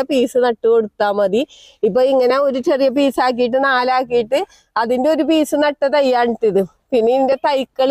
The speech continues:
ഇതിന്റെ കണ്ട ചുവട്ടിന്ന് ഇങ്ങനെ തൈക്കൾ വന്നോണ്ടിരിക്കും. കണ്ട ഇഷ്ടം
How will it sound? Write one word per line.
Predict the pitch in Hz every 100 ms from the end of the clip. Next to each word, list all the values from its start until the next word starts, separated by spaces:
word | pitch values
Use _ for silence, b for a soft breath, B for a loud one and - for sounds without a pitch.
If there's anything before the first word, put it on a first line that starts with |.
| 294
ഇതിന്റെ | 302 285 294 294
കണ്ട | 285 220 240
ചുവട്ടിന്ന് | - 262 254 254 247 269
ഇങ്ങനെ | 269 262 269
തൈക്കൾ | 254 - 240 233
വന്നോണ്ടിരിക്കും. | 254 233 208 202 202 196 190
കണ്ട | 190 185 202
ഇഷ്ടം | 240